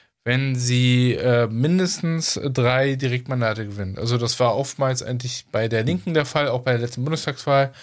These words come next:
Da ist, glaub ich, die Linke auf vier Komma neun Prozent gekommen und dann ist sie da mit verschiedenen Direktmandaten, also unter anderem Gregor Gysi, glaub ich, ähm, <laughs> glaub ich, äh, glaub ich, reingekommen. Auf jeden Fall hatte sie drei, äh,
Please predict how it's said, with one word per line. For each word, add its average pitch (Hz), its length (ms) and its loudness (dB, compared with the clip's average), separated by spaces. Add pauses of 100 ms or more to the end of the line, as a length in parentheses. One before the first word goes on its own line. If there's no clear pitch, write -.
(160)
Da 131 60 0
ist, 123 80 0
glaub 127 120 0
ich, 123 60 -4
die 120 100 0
Linke 123 220 2
auf 117 80 0
vier 127 120 -4
Komma 123 160 -4
neun 135 200 0
Prozent 131 360 -4
gekommen 131 380 0
und 120 100 -2
dann 120 120 -2
ist 120 120 0
sie 123 80 -2
da 113 120 2
mit 113 160 -4
verschiedenen 123 360 -2
Direktmandaten, 120 640 0
also 107 180 -2
unter 117 200 0
anderem 107 440 -4 (320)
Gregor 123 380 2
Gysi, 123 520 2 (840)
glaub 104 160 -14
ich, - 280 -10 (380)
ähm, 110 640 2 (560)
<laughs> - 460 -10
glaub 117 260 -2
ich, - 220 -6
äh, 117 520 4
glaub 127 180 4
ich, 120 120 2
reingekommen. 151 560 0
Auf 123 120 0
jeden 139 100 2
Fall 127 160 2
hatte 120 100 -4
sie 117 160 -2
drei, 117 200 0 (180)
äh, 120 220 0